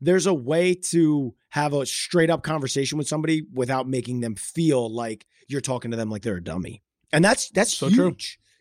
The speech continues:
Speaker 1: It's huge. That's an important aspect of the game. You know what
Speaker 2: It's
Speaker 1: I
Speaker 2: a
Speaker 1: mean?
Speaker 2: hu-, com-, communication is everything. Your
Speaker 1: Yeah.
Speaker 2: ability to read and interpret people and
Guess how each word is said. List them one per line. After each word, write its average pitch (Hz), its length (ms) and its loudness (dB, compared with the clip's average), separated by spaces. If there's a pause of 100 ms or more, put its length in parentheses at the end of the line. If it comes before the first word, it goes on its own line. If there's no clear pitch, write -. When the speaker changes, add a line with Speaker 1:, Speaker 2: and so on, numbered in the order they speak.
Speaker 1:
It's 170 160 -4
huge. 185 380 0
That's 151 180 -2
an 226 80 -2
important 180 420 -2
aspect 151 440 -4
of 123 60 -4
the 113 40 -6
game. 135 360 -6 (760)
You 127 100 -4
know 123 80 2
what 127 80 0
Speaker 2:
It's 120 80 2
Speaker 1:
I - 40 2
Speaker 2:
a - 20 0
Speaker 1:
mean? 135 120 0
Speaker 2:
hu-, - 60 -16 (200)
com-, 170 120 -2
communication 180 600 2
is 139 100 -4
everything. 151 460 -6 (100)
Your 147 160 -4
Speaker 1:
Yeah. 120 120 2
Speaker 2:
ability 180 240 2
to 151 100 0
read 165 340 0
and 139 160 -2
interpret 156 400 -4
people 165 300 -4
and 120 180 -8